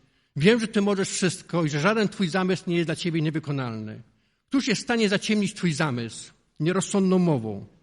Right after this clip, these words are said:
Ależ to ja mówiłem nierozumnie o rzeczach cudownych dla mnie, których nie rozumiem? Słuchaj proszę, ja chcę mówić,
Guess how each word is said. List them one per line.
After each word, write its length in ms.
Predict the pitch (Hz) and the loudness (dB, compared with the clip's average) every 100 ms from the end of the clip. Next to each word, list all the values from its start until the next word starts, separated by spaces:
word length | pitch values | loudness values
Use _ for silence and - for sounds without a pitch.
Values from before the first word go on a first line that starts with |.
| _ _ _ - | _ _ _ 0
Ależ 240 | 214 220 | 2 4
to 120 | - | 4
ja 140 | 202 233 | 2 4
mówiłem 380 | 208 214 208 | 2 2 2
nierozumnie 560 | 196 170 135 190 208 202 | 4 2 2 2 2 2
o 40 | |
rzeczach 280 | 180 202 165 135 | 0 -4 -6 -6
cudownych 480 | - 160 196 196 147 | -2 0 2 0 0
dla 180 | 180 | 0
mnie, 160 | 190 185 | 2 0
których 300 | - 196 190 | 0 -4 0
nie 100 | 190 | 0
rozumiem? 540 | 190 190 202 226 262 - _ _ _ - | 0 0 -2 -4 -8 -16 _ _ _ -8
Słuchaj 260 | - 277 185 | -2 0 0
proszę, 480 | 160 135 - 113 107 - _ _ _ - | 0 -4 -6 -12 -14 -18 _ _ _ -6
ja 200 | 170 254 | 0 0
chcę 220 | - 214 | 0 0
mówić, 540 | 190 190 175 202 - | 4 4 2 -2 -6